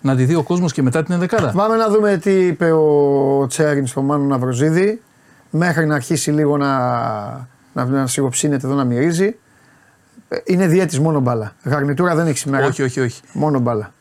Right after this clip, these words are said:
Speaker 2: Θέλω να μου πεις όμως, πριν δούμε τον Τσέριν τι σου είπε, θέλω να μου πεις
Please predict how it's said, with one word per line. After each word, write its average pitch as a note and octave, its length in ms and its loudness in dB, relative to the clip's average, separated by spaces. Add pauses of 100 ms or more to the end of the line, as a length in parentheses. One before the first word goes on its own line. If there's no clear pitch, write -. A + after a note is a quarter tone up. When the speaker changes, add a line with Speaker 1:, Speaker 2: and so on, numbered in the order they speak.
(340)
Speaker 2:
Θέλω F3+ 180 -2
να F3+ 80 2
μου D#3 60 0
πεις E3 160 -2
όμως, E3 180 -2
πριν E3 240 0
δούμε D#3+ 180 2
τον C3+ 120 0
Τσέριν C#3 320 2
τι C3 80 -6
σου C3 160 -6
είπε, D3 280 -2 (460)
θέλω D3 260 -2
να C3 120 0
μου A#2+ 100 -4
πεις - 340 -4